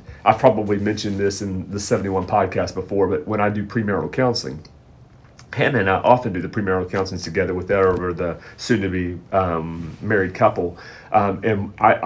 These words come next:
I spend a whole session on expectations, uh, 'cause I can almost guarantee you,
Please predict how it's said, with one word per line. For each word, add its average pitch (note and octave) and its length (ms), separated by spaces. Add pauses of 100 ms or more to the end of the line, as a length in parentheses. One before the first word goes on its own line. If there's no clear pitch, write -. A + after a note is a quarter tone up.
I C#3 40
spend C3 280
a G#2 40
whole A2+ 160
session C3+ 280
on F2 140
expectations, - 720 (400)
uh, G2 200
'cause G2 120
I B2+ 120
can D3 100
almost C3 340
guarantee A#2+ 440
you, D2+ 260